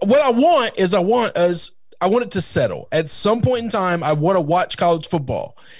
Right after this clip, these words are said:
And then I'd like a couple of years to enjoy whatever the hell college football is gonna look like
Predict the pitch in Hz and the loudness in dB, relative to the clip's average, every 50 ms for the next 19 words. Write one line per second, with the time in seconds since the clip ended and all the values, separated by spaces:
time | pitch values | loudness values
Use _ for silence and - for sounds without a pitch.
0 | - - 160 185 208 202 196 180 180 196 254 311 302 302 247 214 - - - 233 | -6 -4 -2 0 0 0 0 0 0 2 2 2 0 0 -2 -2 -2 -2 -2 -2
1 | 233 - 214 202 175 175 196 226 190 156 143 - - - 175 156 147 139 120 117 | 0 -2 -2 -2 -2 -2 -2 -2 -2 -2 -4 -4 -4 -4 -2 -2 -2 -4 -4 -2
2 | 123 139 202 220 202 151 139 143 135 120 123 139 139 156 180 190 202 175 165 147 | 0 2 2 4 2 2 0 0 -2 -2 -2 0 0 0 0 0 -2 -2 -2 -2
3 | 139 160 175 180 175 170 175 170 160 160 151 - 165 156 156 151 147 143 147 143 | 0 0 0 0 0 0 0 0 0 0 -2 -4 -2 0 0 0 0 0 -2 -4
4 | 127 131 151 151 151 - - 95 98 98 101 - - | -2 0 -2 -2 -2 -2 -4 -2 -2 -2 -2 -4 -10